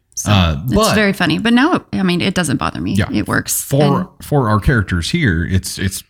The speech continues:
Speaker 2: perfect and it works and it doesn't give me the same, <laughs> what did I always say? "I'm not a toddler and I'm not a cowboy. Don't call me
Speaker 1: <laughs>
Speaker 2: Dusty."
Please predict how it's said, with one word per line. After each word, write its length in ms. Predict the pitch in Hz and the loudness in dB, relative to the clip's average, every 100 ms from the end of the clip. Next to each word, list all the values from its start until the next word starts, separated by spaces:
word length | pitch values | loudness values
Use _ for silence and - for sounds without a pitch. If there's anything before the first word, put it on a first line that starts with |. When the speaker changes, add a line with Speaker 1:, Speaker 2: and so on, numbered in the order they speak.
| - | -2
Speaker 2:
perfect 420 | 139 120 85 - | 0 2 0 0
and 100 | 92 | 0
it 40 | 90 | 2
works 280 | 98 92 | 2 2
and 80 | 98 | 0
it 100 | 87 | 2
doesn't 460 | 90 87 92 - 90 | 2 2 0 -2 -2
give 160 | 92 | 0
me 100 | 92 | 2
the 120 | 85 85 | 2 0
same, 480 | 98 92 87 85 85 - - _ - | 2 4 4 4 0 -6 -20 _ -4
<laughs> 420 | 92 139 143 - | 0 0 0 0
what 120 | 127 | 2
did 100 | 117 | 4
I 80 | 104 | 4
always 240 | 98 90 | 4 2
say? 160 | 85 80 | 2 2
"I'm 80 | 87 | 2
not 140 | 104 | 2
a 60 | 92 | 2
toddler 380 | - 98 95 92 | 2 2 4 4
and 100 | 85 | 4
I'm 140 | 82 | 4
not 120 | 87 | 4
a 40 | 82 | 2
cowboy. 540 | - 87 82 73 53 | 0 0 0 -2 -4
Don't 180 | 78 76 | -2 0
call 120 | - 87 | 2 2
me 100 | 90 | 0
Speaker 1:
<laughs> 60 | 73 | -2
Speaker 2:
Dusty." 300 | - - | -4 -8